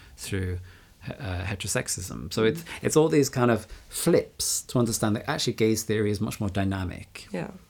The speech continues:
Speaker 2: Super interesting.
Speaker 1: Yeah.
Speaker 2: Uh, to me, what has become more clear is the connection between the kind of male gaze and how that is reproduced and how we are dealing with it in relation to, like, gender, like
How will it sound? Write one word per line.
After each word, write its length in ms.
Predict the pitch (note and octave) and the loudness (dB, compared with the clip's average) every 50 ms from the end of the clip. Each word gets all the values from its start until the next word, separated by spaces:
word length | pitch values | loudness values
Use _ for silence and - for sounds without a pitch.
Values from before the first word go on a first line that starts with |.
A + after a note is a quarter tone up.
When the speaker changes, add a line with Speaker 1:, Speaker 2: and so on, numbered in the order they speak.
| - - - _ _ _ | -20 -20 -20 _ _ _
Speaker 2:
Super 380 | - - - - G#3+ G#3 G#3 F3+ | -12 -4 2 4 4 4 4 2
interesting. 520 | D#3 - F3 - - - - - - - G#3 - | 0 0 0 -4 -8 -10 -8 -8 -6 -6 -2 0
Speaker 1:
Yeah. 140 | G2+ F2+ - - - - - - _ _ _ _ _ _ _ _ _ _ _ _ - - | 0 0 0 -2 -8 -12 -14 -16 _ _ _ _ _ _ _ _ _ _ _ _ -18 -16
Speaker 2:
Uh, 40 | - - - - - - - - - | -14 -14 -14 -14 -14 -16 -18 -10 0
to 100 | - B3 | 4 6
me, 140 | A#3+ B3+ C4 | 8 8 8
what 100 | A#3 A3 | 8 8
has 160 | B3 G#3 G#3 | 6 4 2
become 280 | - - - - G3+ G3 | 0 -2 0 2 4 6
more 160 | F#3+ F#3 F3+ F3+ - | 6 6 4 4 0
clear 400 | - - G3+ F3+ E3+ F3+ F#3+ G3 | -2 0 4 6 8 8 8 8
is 360 | G3+ - - F#3 F3+ - - | 6 4 2 -2 -2 -4 0
the 280 | - - F3+ E3+ E3+ E3+ | 4 6 6 6 6 4
connection 480 | - - E3+ D#3+ E3+ E3+ - - E3+ D#3+ | 0 0 -2 0 -2 0 0 2 2 2
between 680 | D#3+ D#3+ - - F3 D#3+ D3+ D3+ D3 D3+ D3 C#3+ D3+ D#3 - - - - - - - - - | 0 -2 -2 2 2 4 4 4 4 2 0 -2 -4 -6 -10 -16 -20 -20 -20 -20 -20 -8 -2
the 80 | - F#3 | -2 0
kind 160 | F3+ F#3+ F3+ F3 | 2 4 6 6
of 60 | E3+ | 8
male 260 | F3 F3+ F3+ F3+ F3+ | 8 8 8 8 6
gaze 400 | - - F3 F3 E3+ - - - | 8 8 8 8 8 6 4 2
and 100 | D#3+ E3 | 0 2
how 140 | E3 E3+ E3 | 2 2 4
that 180 | E3 E3 E3 D#3+ | 6 6 6 4
is 140 | E3 E3 - | 2 0 0
reproduced 580 | E3 E3 - E3+ D#3 E3+ E3 D#3+ D#3+ D#3+ - | -2 -2 -2 -2 2 2 2 2 2 -2 -4
and 100 | - E3 | -6 -4
how 140 | D#3+ E3 D#3 | 0 0 2
we 160 | C#3+ D3 D3 | 2 4 4
are 220 | C#3+ C#3+ C#3+ - - - - - | 4 4 2 0 -4 -8 -6 -2
dealing 240 | - F#3 F#3 G3 F#3 | 2 4 4 4 4
with 120 | F#3+ F#3 | 4 4
it 200 | F#3 F#3 F#3 - - - - - - - | 2 0 -2 -6 -18 -20 -20 -20 -4 0
in 100 | F3 F3+ | 2 6
relation 320 | F3 F3 E3 E3 E3+ E3 | 8 8 8 8 6 2
to, 100 | D#3 F3 | 0 2
like, 140 | E3 D#3 D#3+ | 2 4 6
gender, 340 | - E3+ E3 D#3+ D3+ D3+ C#3+ | 6 6 6 8 8 8 8
like 240 | C#3 D3 D3 - | 6 4 2 0